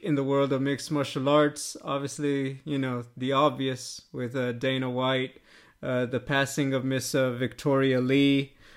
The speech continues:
uh, Jake Paul entering the M M A space, and we will cap this week's show off by previewing the fight between, uh, Sean Strickland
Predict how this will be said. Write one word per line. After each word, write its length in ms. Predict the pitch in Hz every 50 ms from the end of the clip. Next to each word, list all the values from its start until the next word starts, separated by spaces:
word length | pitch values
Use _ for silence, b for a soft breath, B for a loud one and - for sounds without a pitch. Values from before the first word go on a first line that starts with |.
| b b b
uh, 280 | - 135 131 131 131 123
Jake 380 | 117 117 151 156 151 151 - -
Paul 400 | - 151 143 143 143 139 135 135 156
entering 480 | 156 139 135 139 - - 143 139 139
the 80 | 127 139
M 180 | 110 139 135 139
M 120 | 135 135
A 140 | 135 135 135
space, 720 | 131 - - - 143 135 135 135 139 135 - - - - - -
and 260 | - 147 143 147 147
we 100 | 143 143
will 220 | 139 143 160 165
cap 320 | 156 - 180 156 147 147 -
this 220 | 156 143 - -
week's 180 | 147 131 120 -
show 280 | - - 147 131 131
off 280 | 131 131 131 127 131 -
by 260 | 156 156 165 170 170
previewing 800 | 160 - - 160 151 151 147 147 147 147 147 143 143 143 143 B B B B B B B B
the 100 | - 190
fight 300 | 185 185 202 196 190 -
between, 560 | 196 160 - - 175 160 156 151 147 147 147 147
uh, 220 | 151 156 - -
Sean 340 | 190 - - 202 180 165 160
Strickland 800 | - - - - - 247 240 - 156 139 127 120 117 117 113 117